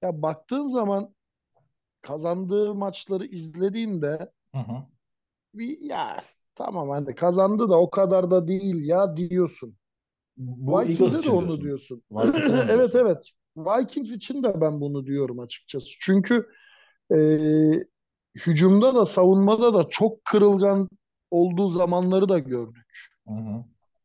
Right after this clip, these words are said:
Speaker 1: Yani o kadar böyle invincible, durdurulamaz ya da hücumu durdurulamaz ya da savunması aşılamaz bir takım görüntüsü vermedi bana hiçbir zaman.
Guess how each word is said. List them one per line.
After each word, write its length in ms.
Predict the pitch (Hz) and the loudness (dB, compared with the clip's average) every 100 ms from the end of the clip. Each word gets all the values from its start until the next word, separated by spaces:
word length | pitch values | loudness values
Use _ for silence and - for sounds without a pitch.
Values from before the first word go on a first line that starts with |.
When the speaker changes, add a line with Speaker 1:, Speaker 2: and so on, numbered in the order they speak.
| _ _ _ _ _ | _ _ _ _ _
Speaker 1:
Yani 280 | 170 165 165 | -6 -4 -4
o 140 | 147 160 | -4 -2
kadar 380 | 185 185 180 | 0 0 2
böyle 240 | 175 180 175 | 2 2 0
invincible, 920 | 175 170 175 185 147 185 160 160 135 | -4 -2 0 -2 -4 -6 -2 -4 -4
durdurulamaz 880 | 151 151 156 165 175 180 180 160 143 | -6 -4 -6 -4 -4 -4 -4 -6 -6
ya 180 | 156 160 | -8 -4
da 200 | 170 165 _ _ _ _ _ - | -4 -4 _ _ _ _ _ -16
hücumu 400 | 147 175 180 170 | -4 -2 0 0
durdurulamaz 680 | 175 160 170 180 180 180 170 | -2 0 -2 -2 -2 -4 -4
ya 140 | 170 | -4
da 100 | 180 | -6
savunması 600 | 170 165 165 170 175 - 190 | -8 -8 -6 -6 -8 -8 -10
aşılamaz 600 | 160 - 190 190 185 170 | -10 -6 -6 -4 -6 -8
bir 100 | 175 | -8
takım 360 | 185 156 185 | -10 -8 -10
görüntüsü 480 | 180 180 185 - - | -2 -2 -2 -8 -6
vermedi 420 | 190 254 226 156 | -6 -4 -4 -2
bana 200 | 139 131 | -4 -6
hiçbir 240 | 131 - 139 | -10 -14 -12
zaman. 360 | 135 123 123 | -8 -8 -10